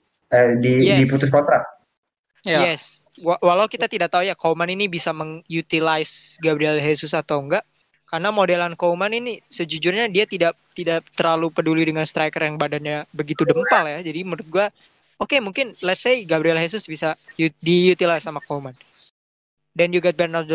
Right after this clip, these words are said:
Speaker 2: Silva, Frankie de Jong di middle, ya kan? Dan juga Griezmann yang gua rasa akan perform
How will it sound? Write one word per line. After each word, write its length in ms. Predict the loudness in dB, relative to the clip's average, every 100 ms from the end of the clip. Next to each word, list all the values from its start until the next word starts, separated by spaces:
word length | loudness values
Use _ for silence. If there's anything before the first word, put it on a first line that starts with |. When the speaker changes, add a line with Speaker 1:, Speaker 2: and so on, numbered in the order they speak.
| -2
Speaker 2:
Silva, 480 | -2 0 0 0
Frankie 400 | -4 -4 -4 -4
de 160 | -2 2
Jong 320 | 2 2 -6 -20 _ -8
di 160 | -4
middle, 400 | -2 2 2 0 _ _ -4
ya 80 |
kan? 240 | -2 -4 -8 _ _ _ _ _ _ _ _ 2
Dan 160 | 4
juga 240 | 6 4 2 _
Griezmann 480 | 0 2 2 0 -2
yang 160 | -2 0
gua 320 | 2 4 2
rasa 240 | 0 -4
akan 160 | -4 -6
perform 720 | -4 -4 2 2 2 0 -6